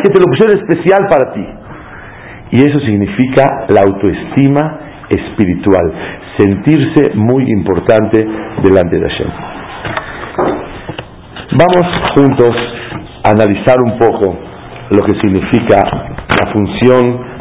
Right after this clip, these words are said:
de esta persona en el mundo. Nosotros decimos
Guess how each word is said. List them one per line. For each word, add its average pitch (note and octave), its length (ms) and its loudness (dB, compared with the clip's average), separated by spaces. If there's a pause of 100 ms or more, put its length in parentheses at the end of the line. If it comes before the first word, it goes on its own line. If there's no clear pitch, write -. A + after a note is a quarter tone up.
de G#2 120 4
esta G#2+ 260 2
persona G#2 520 2
en F#2+ 100 -2
el F2+ 180 0
mundo. F2+ 260 0 (4000)
Nosotros C#3 380 4
decimos B2 440 2